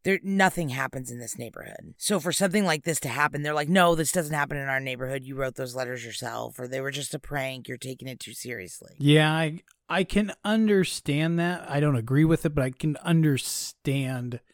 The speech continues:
Speaker 2: why other people in the neighborhood who've never had this issue before wouldn't believe the new people who just moved in.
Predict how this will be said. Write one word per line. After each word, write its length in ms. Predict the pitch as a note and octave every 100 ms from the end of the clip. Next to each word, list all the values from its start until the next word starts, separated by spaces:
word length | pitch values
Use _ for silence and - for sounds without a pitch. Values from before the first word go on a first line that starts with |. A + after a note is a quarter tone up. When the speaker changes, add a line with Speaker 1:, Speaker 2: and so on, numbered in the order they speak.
| -
Speaker 2:
why 300 | C3+ C#3 C#3
other 200 | F#3 F#3+
people 260 | D3 D#3 D3
in 60 |
the 80 | C3+
neighborhood 440 | C#3 F3 D3+ C3+
who've 280 | B2+ C3+ B2
never 240 | C3+ C3+ B2
had 200 | E3 D3+
this 180 | B2 B2+
issue 220 | A2+ B2+
before 540 | A#2 - A#2+ A#2 B2 _ _ _
wouldn't 640 | - C3+ D3+ D3+ C3 -
believe 340 | D3+ C#3+ C#3 C3
the 100 | B2+
new 260 | C3 C#3
people 320 | C3 C3 B2+ A#2
who 100 | A#2+
just 300 | A#2 G#2+ G#2
moved 200 | G2 F#2
in. 240 | -